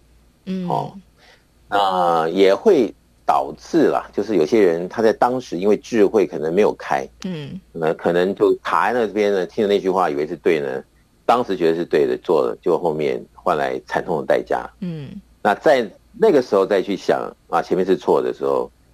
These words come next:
Speaker 2: 那的的确确它也造成了一个社会的问题。
Speaker 1: 对。
Speaker 2: 所以现在的人，哦，真的有点令人捏把冷汗。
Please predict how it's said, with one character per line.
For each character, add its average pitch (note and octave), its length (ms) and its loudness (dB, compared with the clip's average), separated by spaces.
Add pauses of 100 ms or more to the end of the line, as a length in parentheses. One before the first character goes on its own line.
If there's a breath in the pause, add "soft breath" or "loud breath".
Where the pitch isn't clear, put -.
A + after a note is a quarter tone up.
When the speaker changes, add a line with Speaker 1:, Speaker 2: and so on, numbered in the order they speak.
(200)
Speaker 2:
那 F2 140 0
的 F#2 420 0
的 E2+ 60 -4
确 F2 180 2
确 D#2 180 2
它 A2+ 200 0
也 F2+ 80 4
造 - 200 0
成 - 160 -8
了 C2 120 -4
一 D2+ 40 -8
个 D2 120 0
社 F#2+ 180 2
会 F2 80 2
的 C2 80 2
问 C2 220 -2
题。 - 120 -16 (300)
Speaker 1:
对。 C#3 480 -8
Speaker 2:
所 - 80 2
以 F#3 60 4
现 G3+ 200 0
在 F#2+ 220 4
的 D#2+ 140 -2
人， C#2+ 100 -6 (480)
哦， C2+ 400 -2 (100)
真 F#2 160 -2
的 C#2 400 -2 (840 soft breath)
有 F#2 80 4
点 D#2+ 200 2
令 G2+ 220 2
人 C#2+ 340 0
捏 F#2 140 4
把 D2+ 180 0
冷 C2 300 -6
汗。 - 340 -6